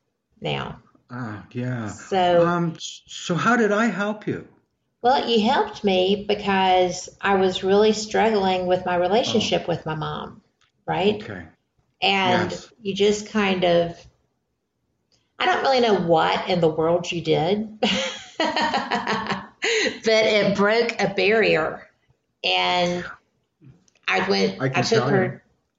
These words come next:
Speaker 1: tell me.
Speaker 2: Okay, so I don't remember what I said. I don't remember what we did, but, but what, what I did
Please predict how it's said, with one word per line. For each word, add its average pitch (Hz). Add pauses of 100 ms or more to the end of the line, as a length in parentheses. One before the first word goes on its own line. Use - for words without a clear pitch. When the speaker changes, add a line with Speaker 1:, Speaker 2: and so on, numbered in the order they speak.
(160)
Speaker 1:
tell 208
me. 165 (1900)
Speaker 2:
Okay, 139
so 147
I 156
don't 170
remember 139
what 117
I 123
said. 117
I 117
don't 120
remember 113
what 107
we 117
did, 107
but, 113
but 117
what, 123
what 127
I 113
did 110